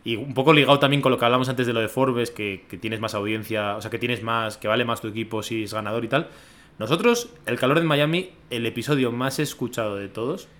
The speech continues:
por lo menos en podcast, ahora en YouTube ya, pues se te van un poco los valores, pero porque es,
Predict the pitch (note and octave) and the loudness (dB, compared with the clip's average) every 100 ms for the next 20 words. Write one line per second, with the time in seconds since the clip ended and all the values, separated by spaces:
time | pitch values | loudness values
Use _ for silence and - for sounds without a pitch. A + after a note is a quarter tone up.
0 | - - - C3+ E3+ C3 B2+ B2 - C#3+ | -20 -16 -6 -2 0 -2 -2 -4 -2 -4
1 | - - - - - G#2+ A2 A2 G#2 G#2 | -6 -20 -20 -20 -10 -6 -6 -6 -6 -6
2 | A2+ A#2 A#2 G#2 G#2 G2 A2 G#2 A2+ A#2+ | -2 0 0 -4 -8 -8 -6 -4 -4 -2
3 | G#2 B2+ - F#2+ F#2+ F#2+ G2+ | -2 -2 -2 -10 -10 -10 -12